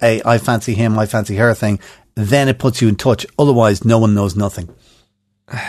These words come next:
Speaker 2: Okay, right. Do, do we not already have Facebook dating, a, a little something called Tinder?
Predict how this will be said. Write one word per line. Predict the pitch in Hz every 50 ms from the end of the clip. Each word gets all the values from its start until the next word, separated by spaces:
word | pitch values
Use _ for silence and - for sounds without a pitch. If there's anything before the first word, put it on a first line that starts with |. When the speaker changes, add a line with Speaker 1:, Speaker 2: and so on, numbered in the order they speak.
| - - -
Speaker 2:
Okay, | - 135 131 - - 110 101 98
right. | 98 98 98 101 98 98
Do, | - 120 113 117
do | 117 - 135
we | 135 143 143
not | 156 185 202 196 202
already | 170 139 135 131 127 123 123 117 107
have | 98 110 107 95 92 90 - - - -
Facebook | - - 107 101 101 - - - 107 - -
dating, | - 98 92 90 - - 95 87 85 82 - - - - - -
a, | - 95 -
a | 117 110
little | 101 107 104 - 104
something | 98 - 117 101 101 107 101
called | 92 - 101 95 82
Tinder? | - - 110 104 98 98 90 82 78